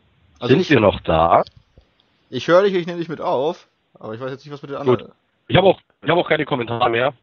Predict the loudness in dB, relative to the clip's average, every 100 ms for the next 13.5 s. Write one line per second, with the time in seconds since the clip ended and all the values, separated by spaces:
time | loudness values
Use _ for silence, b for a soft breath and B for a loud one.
0 | _ _ 0 2 2 0 0 0 -2 -2
1 | -8 -6 -6 _ _ _ _ _ _ _
2 | _ _ _ _ _ _ _ _ _ _
3 | _ _ _ _ _ _ _ _ _ _
4 | _ _ _ _ _ _ -4 -2 -4 -2
5 | -2 2 2 2 -6 -8 -10 _ _ _
6 | _ _ _ _ _ _ _ _ _ -16
7 | -10 -6 -6 -8 -12 _ _ _ _ b
8 | b b _ _ _ _ _ -10 -4 -4
9 | -4 -6 -6 -8 -6 2 4 6 4 4
10 | 2 2 4 2 0 -10 _ _ _ _
11 | _ _ _ _ _ 0 2 2 -2 -6
12 | -4 -4 2 4 4 2 0 -2 -4 -2
13 | -4 -2 -2 -2